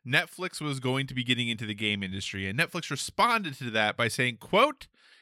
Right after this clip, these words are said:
and is excited to do more with interactive entertainment. Um, and they basically are currently searching for someone to come in, um, and kind of head this initiative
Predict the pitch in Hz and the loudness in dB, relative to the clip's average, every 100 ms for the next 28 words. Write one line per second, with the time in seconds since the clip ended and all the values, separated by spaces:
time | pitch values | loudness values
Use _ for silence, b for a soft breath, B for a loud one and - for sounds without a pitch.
0 | - 123 117 - 165 185 185 170 151 170 | -2 0 0 2 2 2 -2 -10 -6 -4
1 | 147 123 127 123 107 - 120 117 107 101 | -2 0 0 0 -4 -6 -6 -2 0 0
2 | - 104 - 101 95 - 180 190 175 170 | 0 -6 -4 -6 -6 0 4 4 2 -4
3 | - b b b - 117 117 117 120 113 | -12 b b b -10 -8 -6 -4 -4 -4
4 | 123 147 139 131 120 117 117 110 - 139 | -2 -4 -4 -4 -2 -2 -2 -4 -6 -8
5 | 117 123 120 - - 185 190 - 120 113 | -8 -8 -10 -8 -6 -4 -2 -2 -4 -6
6 | 107 - 123 113 107 113 110 107 - 117 | -12 -12 -4 -4 -2 -4 -4 -6 -4 -4
7 | 107 107 104 98 b b b - 104 101 | 0 0 0 -6 b b b -6 -2 0
8 | 98 - 107 101 - 113 98 - 131 120 | -2 -4 -6 -6 -4 -4 -4 -6 -2 -2
9 | 110 95 113 110 - 107 107 - 104 | -4 -4 -2 -2 -4 -6 -6 -2 -4